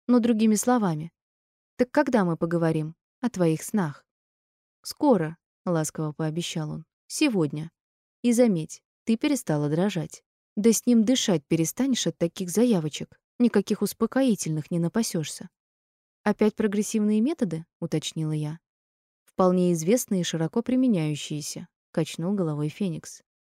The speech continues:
"Пойдем к дому". И больше ни слова о снах и моей вероятной причастности. А я быстро перебрала в памяти все события, от варки зелья до, собственно,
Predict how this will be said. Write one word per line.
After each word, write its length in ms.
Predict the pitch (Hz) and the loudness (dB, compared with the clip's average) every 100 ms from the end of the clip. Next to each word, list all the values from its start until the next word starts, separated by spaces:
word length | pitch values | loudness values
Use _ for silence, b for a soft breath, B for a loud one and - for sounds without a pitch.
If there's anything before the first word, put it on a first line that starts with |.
| _ | _
"Пойдем 360 | 254 190 160 | 2 4 0
к 60 | 151 | 0
дому". 340 | 160 147 156 - _ _ _ _ _ | 0 -2 -6 -14 _ _ _ _ _
И 140 | - | 0
больше 340 | 185 220 262 269 | 2 2 2 2
ни 140 | 208 | 2
слова 380 | 180 175 214 196 | 0 0 0 0
о 40 | |
снах 360 | 165 165 190 - | -2 -2 -4 -2
и 40 | |
моей 340 | 175 156 165 196 | -2 -2 0 0
вероятной 520 | 165 147 147 147 165 | -2 -2 -4 -4 -4
причастности. 760 | 202 - 247 240 170 - - - _ _ _ _ | -6 -4 -4 -4 -6 -10 -14 -20 _ _ _ _
А 100 | - | 0
я 140 | 202 185 | 2 2
быстро 340 | 180 208 185 | 0 -2 -4
перебрала 480 | - 170 160 160 160 | -2 -2 -2 -2 -2
в 80 | - | -4
памяти 320 | 170 165 165 | -4 -4 -6
все 180 | 151 170 | -6 -6
события, 600 | - 233 196 - 151 165 - | -4 -2 -2 -4 -8 -10 -8
от 200 | 165 170 | -8 -2
варки 320 | 175 160 156 | -2 -2 -8
зелья 460 | 147 139 143 196 | -6 -4 -2 -2
до, 160 | 214 175 | -2 -4
собственно, 560 | - 196 - 254 240 | -4 -6 -4 -2 0